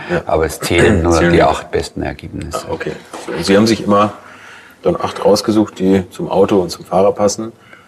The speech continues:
Speaker 2: Und,
Speaker 1: Springen
Speaker 2: und
Speaker 1: war nicht so bald das Thema. Das, also die, die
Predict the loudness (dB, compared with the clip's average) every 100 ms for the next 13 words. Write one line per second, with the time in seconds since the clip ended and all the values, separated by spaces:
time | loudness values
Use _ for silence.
0 | _ _ _ _ -6 -2 2 4 4 4
1 | 4 2 4 4 4 0 -2 -2 -2 -4
2 | -10 -20 -20 -20 -20 _ -20 -20 -16 -12
3 | -10 -10 -10 -12 -12 -8